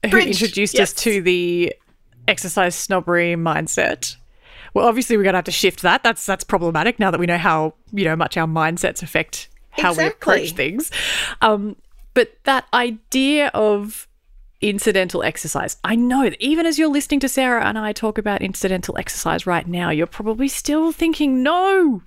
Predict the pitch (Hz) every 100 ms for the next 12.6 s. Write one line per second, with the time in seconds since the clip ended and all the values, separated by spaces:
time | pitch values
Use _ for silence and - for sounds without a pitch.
0 | - 254 254 262 - 370 359 320 339 320
1 | 311 - 330 285 233 247 269 302 277 277
2 | 285 247 240 226 247 254 247 226 233 196
3 | 190 196 262 240 - - - - - -
4 | - - - - - - 226 294 302 269
5 | 226 240 240 208 190 190 - - - 214
6 | 160 - - 277 220 247 233 226 196 247
7 | 269 - - 262 277 277 220 - 240 277
8 | 247 - 262 262 254 226 - - 214 196
9 | - _ _ _ - 220 - - - 269
10 | 277 226 214 196 - 190 185 185 170 -
11 | 180 165 - 214 - - - - _ _
12 | _ - 175 165 156